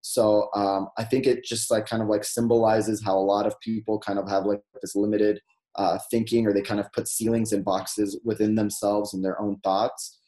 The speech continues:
And for me, it was from day one, I never did that. And that's kind of, like, the main thing that I attribute, uh, to my success, 'cause nothing else would, could have happened if I didn't think so big and, uh, have kind of that limitless mindset.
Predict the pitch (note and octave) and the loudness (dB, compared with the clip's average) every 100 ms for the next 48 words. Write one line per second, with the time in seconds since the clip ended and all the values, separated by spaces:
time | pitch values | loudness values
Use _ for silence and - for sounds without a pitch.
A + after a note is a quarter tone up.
0 | _ - G2+ G2+ G#2+ G#2+ A2 G#2+ G2+ G2+ | _ -6 -4 -2 0 2 4 4 2 -2
1 | - G2+ G2 G#2 G#2 G2+ G2 G2 F#2+ F2 | -4 -2 2 4 4 0 0 0 -2 -2
2 | G2+ F#2 A2 A2 F#2+ F#2+ - G#2 G2+ F#2 | -2 0 2 2 0 -4 -4 -6 -4 -2
3 | F#2 - G2+ G#2 G2+ G2+ - G2+ G2+ F#2+ | -4 -4 -4 -2 -2 -4 -4 -4 -4 -8
4 | _ F#2+ F#2 F2 - - G2+ G2+ G2 F#2 | _ -4 -2 -4 -6 -4 -2 0 0 -2
5 | - - _ - F2+ F2 E2+ - A#2 G#2+ | -8 -20 _ -6 -2 -2 -4 -4 -2 0
6 | F#2+ - - - G2 G2 - F#2+ G#2+ G#2+ | 0 -2 -4 0 0 -2 -6 -2 -2 0
7 | G#2+ G2+ G2 F#2+ F#2+ - G2 F2+ F#2+ G2 | 0 2 0 -4 -6 -2 -2 -2 -4 0
8 | A#2 A#2+ A#2+ _ - - G2+ F#2+ F#2+ - | 0 0 -4 _ -6 0 2 2 -2 -4
9 | - G#2+ - G#2 F#2+ G2+ G2 F#2+ F#2+ F#2 | -2 -2 0 0 0 2 2 0 -2 -4
10 | F2+ F2 D#2+ - _ _ - G2+ - G#2 | -2 -2 -4 -6 _ _ -4 -4 -2 -2
11 | G2 E2 G#2 G#2 F#2 F#2+ G2 F#2+ F#2+ F2 | 0 2 2 2 0 -2 -2 -4 -2 -4